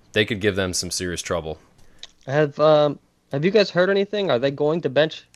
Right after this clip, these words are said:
Speaker 2: I would imagine they bench Mahomes next week. You know, that's
Speaker 1: I would think so.
Speaker 2: why, why would you, why would you risk him, you know,
Speaker 1: For an M V P
Speaker 2: in a
Speaker 1: race.
Speaker 2: meaningless game?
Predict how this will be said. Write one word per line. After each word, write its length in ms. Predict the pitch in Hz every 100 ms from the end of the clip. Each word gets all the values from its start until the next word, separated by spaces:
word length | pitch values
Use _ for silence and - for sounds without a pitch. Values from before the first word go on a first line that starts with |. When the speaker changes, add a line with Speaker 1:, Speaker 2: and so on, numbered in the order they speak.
| -
Speaker 2:
I 80 | 143
would 140 | 156
imagine 560 | 139 143 160 139 120 110 _ _ _ _
they 100 | 127
bench 300 | 120 131 127
Mahomes 380 | 120 120 123 113
next 260 | 107 101 -
week. 280 | 92 - _ _ _ -
You 160 | 117
know, 200 | 117 127 - -
that's 480 | 117 117 - - -
Speaker 1:
I 120 | 90
would 180 | 98 90
think 180 | 85 82
so. 200 | 76 78
Speaker 2:
why, 140 | 143
why 380 | 143 123 131 165
would 180 | 190 151
you, 100 | 143
why 280 | 123 131 165
would 180 | 165
you 80 | 143
risk 260 | 127 143 -
him, 140 | 95 - _ _ -
you 140 | 120
know, 200 | 117 131 -
Speaker 1:
For 320 | - - 98
an 100 | 95
M 160 | 95 101
V 120 | 104
P 20 |
Speaker 2:
in 60 | 127
a 20 |
Speaker 1:
race. 80 | 127
Speaker 2:
meaningless 460 | 139 139 131 120 -
game? 240 | 131